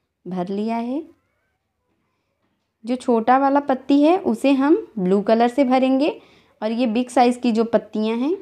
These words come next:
इसे हमें वाइट कलर से भर लेना है। तो देखिए, मैंने ये वाइट कलर से पूरा चारों पत्ती को, जैसे मैंने आपको भर के दिखाया था, सेम उसी तरह से भर लिया है। अब यहाँ पे देखिए, इस तरह से हमें वूल को नॉट लगाते हुए कट कर लेना है। ये देखिए, इस तरह से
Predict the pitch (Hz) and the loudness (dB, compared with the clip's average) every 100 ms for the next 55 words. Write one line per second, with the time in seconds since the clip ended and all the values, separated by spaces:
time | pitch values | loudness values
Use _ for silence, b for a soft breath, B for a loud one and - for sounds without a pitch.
0 | - - 233 277 285 262 277 233 185 180 | -10 -4 0 2 2 2 2 2 0 -2
1 | 208 208 208 247 226 220 233 240 285 285 | 0 0 0 -2 0 -2 -2 -2 -2 0
2 | 233 220 254 233 226 233 233 214 185 185 | -2 -2 -2 0 0 0 0 0 0 -2
3 | 202 202 208 233 214 190 208 403 b b | 0 0 0 -4 -4 0 0 0 b b
4 | b b b _ - 190 214 214 196 214 | b b b _ -8 -6 -4 -4 -4 -6
5 | 208 285 269 226 226 220 214 202 226 208 | 0 2 2 0 0 0 0 -2 -2 -2
6 | 196 220 208 208 190 208 269 269 208 208 | -2 -2 -4 -2 -4 -2 -4 -2 -2 -2
7 | 220 208 214 214 226 196 180 190 226 240 | -2 -2 -2 -2 -2 -2 -2 -2 -2 -2
8 | 311 - b b b _ - 226 254 247 | -2 -6 b b b _ -12 -6 -4 -2
9 | 262 262 254 285 302 262 - 226 233 247 | -2 -2 -2 -4 -4 -6 -4 -4 -2 0
10 | 240 247 226 214 208 208 339 - _ _ | 0 0 0 0 -2 0 0 -2 _ _
11 | _ _ _ - 196 196 220 214 196 190 | _ _ _ -4 -2 -2 0 0 0 -2
12 | 226 254 320 220 185 - 202 214 226 233 | -4 -2 -2 -4 -6 -4 -2 -2 -2 -2
13 | 240 311 370 _ _ _ _ _ _ _ | -2 -2 -6 _ _ _ _ _ _ _
14 | - 190 190 226 240 233 208 202 208 285 | -12 -10 -8 -4 -4 -4 -8 -8 -6 -4
15 | 370 | -6